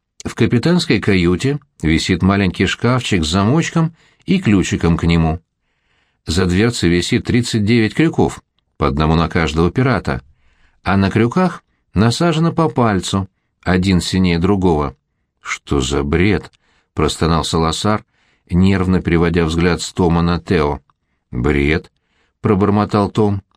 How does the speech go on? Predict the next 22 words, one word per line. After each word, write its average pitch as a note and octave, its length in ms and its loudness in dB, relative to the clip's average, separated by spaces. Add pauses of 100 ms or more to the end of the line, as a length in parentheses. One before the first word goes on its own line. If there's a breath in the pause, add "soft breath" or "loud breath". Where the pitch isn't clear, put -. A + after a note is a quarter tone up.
(140)
«Возможно. D2+ 840 -2 (480)
Но E2 220 2
еще G#2 240 0
до B2+ 100 0
конца B2+ 400 0
дня D3 320 -2 (460)
я G#2 320 0
буду G#2+ 280 0
освобожден G2+ 760 0
от F#2+ 120 -2
прежнего A2 500 0
груза, A#2+ 520 0 (720)
ибо E2+ 260 2
недаром G2 460 2
говорят, E2 280 0
что - 200 0
в - 60 -6
среднем F2 380 2
суставе F2+ 520 0
безымянного F2 640 0
пальца G#2+ 400 -2
моряка G2 540 0